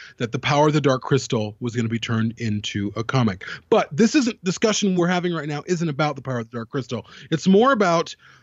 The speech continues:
the frustration that I think and the, the trepidation that the fans are feeling, and the idea that a lot of people have seen footage of eight, not a lot of people, probably in terms of a, uh, Dark Crystal fans,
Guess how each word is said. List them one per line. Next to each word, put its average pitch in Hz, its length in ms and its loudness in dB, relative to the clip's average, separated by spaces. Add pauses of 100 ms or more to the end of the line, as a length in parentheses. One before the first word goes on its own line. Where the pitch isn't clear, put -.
the 160 100 2
frustration 156 760 0
that 139 160 0
I 127 200 0
think 135 480 -8 (280)
and 127 180 -2
the, 123 320 0
the 127 240 -2
trepidation 135 840 0
that 117 240 -2
the 127 100 0
fans 131 400 2
are 127 80 2
feeling, 113 560 0 (380)
and 127 320 2 (240)
the 147 120 4
idea 143 440 6
that 127 240 2 (100)
a 131 60 4
lot 131 260 4
of 127 60 -6
people 135 260 0
have 127 160 -2
seen 127 260 -4
footage 135 400 2
of 117 280 -4
eight, 131 200 -2
not 113 220 0
a 110 40 4
lot 120 180 4
of 120 60 0
people, 113 280 0
probably 117 640 0 (1000)
in 139 80 0
terms 143 300 2
of 120 100 2
a, 123 80 2 (240)
uh, 117 220 0 (320)
Dark 139 220 0
Crystal 135 280 0
fans, 147 460 0